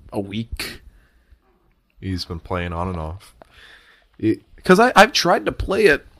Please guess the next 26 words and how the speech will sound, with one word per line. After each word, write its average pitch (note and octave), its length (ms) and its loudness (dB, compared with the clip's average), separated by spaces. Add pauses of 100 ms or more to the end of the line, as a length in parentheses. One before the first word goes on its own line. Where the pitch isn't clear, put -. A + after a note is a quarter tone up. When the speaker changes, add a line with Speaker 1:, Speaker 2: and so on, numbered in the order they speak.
Speaker 1:
on, D#3 320 -2
um, B2 640 -4 (220)
the A2+ 420 0
Xbox A#2+ 580 0
xCloud C3 640 -4
service, F3+ 800 -4 (760)
but D3+ 200 6
because C#3+ 360 2
of D3 100 -2
our A2+ 400 0 (100)
stupid - 880 0
slow C3+ 460 4
Wi-Fi, D3 680 -2 (380)
there C3 160 0
was C3 160 2
a A#2+ 120 2
good, B2+ 340 2
like, G#2+ 220 -4
Speaker 2:
It A2 80 -2
just A#2 180 2
Speaker 1:
one C#3 120 4
Speaker 2:
doesn't C#3+ 140 -2
work. - 80 -2
Speaker 1:
second A2 480 0
delay G#2 440 -4
to - 180 -12